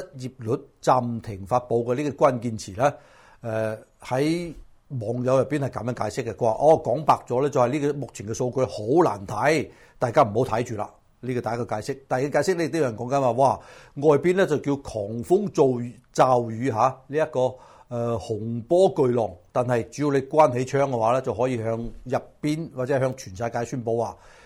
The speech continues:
呢個世界上根本上冇海洋嘅。」就噉啦，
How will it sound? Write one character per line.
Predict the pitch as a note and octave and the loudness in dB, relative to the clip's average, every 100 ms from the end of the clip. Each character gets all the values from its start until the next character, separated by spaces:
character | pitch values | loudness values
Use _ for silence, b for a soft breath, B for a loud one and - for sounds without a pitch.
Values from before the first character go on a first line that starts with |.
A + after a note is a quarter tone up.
| b b | b b
呢 | E3+ | -2
個 | E3+ | 0
世 | C3 B2+ | 0 0
界 | B2+ | 0
上 | A#2+ G#2 - _ | -2 -4 -12 _
根 | - D#3+ C#3 | 2 2 2
本 | G#2+ C3 | -6 -6
上 | C3+ A#2+ G#2+ | -2 -2 -4
冇 | G2 A2 | -4 -4
海 | G2 A#2 | -2 -4
洋 | G#2 E2 F2 | -4 -8 -16
嘅。」 | - _ _ _ - | -20 _ _ _ -6
就 | A2 | -6
噉 | A2+ | -4
啦， | A2+ | -6